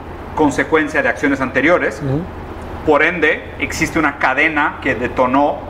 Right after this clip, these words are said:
Speaker 1: todo lo que está pasando hoy
Speaker 2: Ujú.
Speaker 1: y todo está predeterminado en actos que ya sucedieron.
Speaker 2: Correcto.
Speaker 1: ¿Ok? Entonces sería el determinismo
Speaker 2: Ujú.
Speaker 1: duro, ¿no?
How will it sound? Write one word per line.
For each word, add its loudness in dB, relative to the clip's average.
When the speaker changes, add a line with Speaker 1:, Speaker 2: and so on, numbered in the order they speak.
Speaker 1:
todo 6
lo 4
que -8
está -4
pasando 0
hoy 4
Speaker 2:
Ujú. -2
Speaker 1:
y 2
todo 4
está 0
predeterminado 2
en 0
actos -2
que 2
ya 4
sucedieron. 0
Speaker 2:
Correcto. -4
Speaker 1:
¿Ok? -4
Entonces -2
sería 4
el -2
determinismo 2
Speaker 2:
Ujú. 4
Speaker 1:
duro, -2
¿no? -2